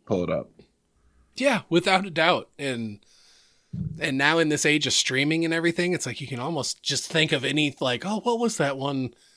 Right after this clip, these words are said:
Speaker 2: What was that one episode? Oh, let me just check Just
Speaker 1: Oh.
Speaker 2: Watch. Oh, yep, that's on one of my services." Then you just easily watch it. And you can watch it right on that same fucking phone.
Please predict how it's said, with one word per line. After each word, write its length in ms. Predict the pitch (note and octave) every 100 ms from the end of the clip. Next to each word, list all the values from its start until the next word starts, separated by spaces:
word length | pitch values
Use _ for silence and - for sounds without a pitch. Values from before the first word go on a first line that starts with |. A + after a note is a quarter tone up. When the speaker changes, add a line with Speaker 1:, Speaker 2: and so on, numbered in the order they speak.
| _ _ _
Speaker 2:
What 80 | A3
was 60 | G#3
that 140 | E3+
one 160 | C#3 C3
episode? 640 | B2 C#3+ - B2 G#2+ B2+
Oh, 220 | B3 A3
let 320 | G3+ F#3 G3+
me 60 | G3+
just 260 | D#3 D3
check 200 | - F3
Just 360 | - D#3 B2+ G#2
Speaker 1:
Oh. 20 |
Speaker 2:
Watch. 400 | C#3 C3+ A#2 -
Oh, 200 | B3+ D4+
yep, 240 | B3 G3+ -
that's 200 | F3 -
on 140 | F3
one 140 | E3+ E3+
of 40 |
my 120 | E3
services." 500 | D#3 F3 E3+ C3+ A2+
Then 140 | B2 E3+
you 60 |
just 180 | D#3 D3+
easily 320 | C#3 E3+ E3 D#3+
watch 280 | D#3 -
it. 20 | C3
And 60 |
you 80 | C3
can 60 | F#3+
watch 160 | G#3+
it 80 | -
right 180 | A#2 C#3+
on 140 | F3+
that 100 | E3+
same 220 | E3 F3+ F#3
fucking 300 | F#3+ E3+ B2
phone. 320 | D3+ G#3